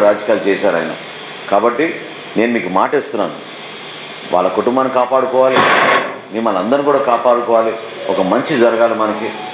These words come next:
ఈ ప్రాంతాన్ని అభివృద్ధి చేసుకునే విధంగా, తెనాల్లో మనం గర్వపడే విధంగా అభివృద్ధి కార్యక్రమాలు చేసుకుంటూ ముందుకెళ్దాం. తెలుగుదేశం పార్టీలో ఉన్న నాయకులు,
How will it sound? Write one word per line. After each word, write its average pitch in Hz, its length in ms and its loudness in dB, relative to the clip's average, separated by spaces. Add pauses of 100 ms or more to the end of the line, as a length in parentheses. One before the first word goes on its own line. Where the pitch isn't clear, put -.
(280)
ఈ 101 120 2
ప్రాంతాన్ని 135 400 2
అభివృద్ధి 120 300 0
చేసుకునే 117 420 2
విధంగా, 87 340 2 (640)
తెనాల్లో 156 420 2
మనం 139 120 2 (100)
గర్వపడే 156 480 4
విధంగా 95 300 0 (880)
అభివృద్ధి 139 320 2
కార్యక్రమాలు 113 480 0
చేసుకుంటూ 104 420 0
ముందుకెళ్దాం. 87 480 0 (580)
తెలుగుదేశం 131 540 4
పార్టీలో 120 440 2
ఉన్న 113 120 0 (560)
నాయకులు, 131 340 2